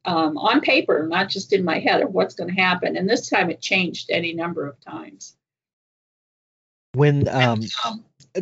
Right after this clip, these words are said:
Speaker 2: w-, for, tell me about the, the main characters, uh, Cassie and Savannah. Where, where did they come from? And, um, d-, w-,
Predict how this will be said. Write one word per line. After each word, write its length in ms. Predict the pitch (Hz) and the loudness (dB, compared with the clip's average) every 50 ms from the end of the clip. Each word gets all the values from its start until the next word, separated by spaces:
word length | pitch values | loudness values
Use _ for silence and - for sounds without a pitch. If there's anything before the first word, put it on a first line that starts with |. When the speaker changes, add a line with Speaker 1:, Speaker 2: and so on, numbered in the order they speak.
| 170 - | -6 -4
Speaker 2:
w-, 220 | 190 185 - - - | -6 -4 -4 -4 -2
for, 280 | - - 165 - 135 | 0 0 -2 -2 -2
tell 320 | 139 - - - - 247 262 | -10 -10 -4 0 0 2 4
me 140 | 277 233 | 4 4
about 320 | 156 117 139 131 117 107 - | 4 4 4 2 2 0 -4
the, 440 | 101 104 104 131 117 107 104 98 - | -8 -4 0 2 2 2 2 -2 -4
the 200 | - 107 104 110 | -6 -2 -2 -2
main 280 | 98 101 107 104 98 92 | 0 0 -2 -4 -4 -4
characters, 720 | - - 110 92 87 82 78 - - 78 80 - - - | -4 -4 -4 -4 -4 -6 -8 -10 -12 -12 -12 -10 -8 -8
uh, 240 | - 92 92 90 92 - | -6 -4 -4 -6 -6 -8
Cassie 640 | - - 120 113 113 117 113 - - 107 98 101 76 | -6 0 2 2 2 2 0 0 -2 -2 0 0 -2
and 160 | 90 90 90 | -2 -4 -4
Savannah. 560 | 82 - - 80 76 82 80 78 78 80 82 80 | -4 -4 -6 -6 -4 -4 -6 -6 -6 -6 -8 -6
Where, 260 | 80 95 117 123 - - | -2 0 0 0 -2 -4
where 280 | - 110 117 127 143 | -4 0 2 2 2
did 160 | 139 120 101 | 2 0 -2
they 140 | 95 95 92 | -2 -2 -4
come 260 | 90 - - 85 80 | -4 -4 -6 -8 -8
from? 320 | 78 - - 85 82 80 78 | -6 -6 -4 -4 -2 -2 -4
And, 160 | 78 76 - - - - - - _ - | -6 -8 -10 -12 -16 -20 -20 -14 _ -4
um, 260 | 92 87 87 85 82 - - | -2 -2 0 -2 -4 -4 -6
d-, 120 | 78 - - | -6 -6 -6
w-, 280 | - 101 104 104 - | -6 -4 -6 -6 -8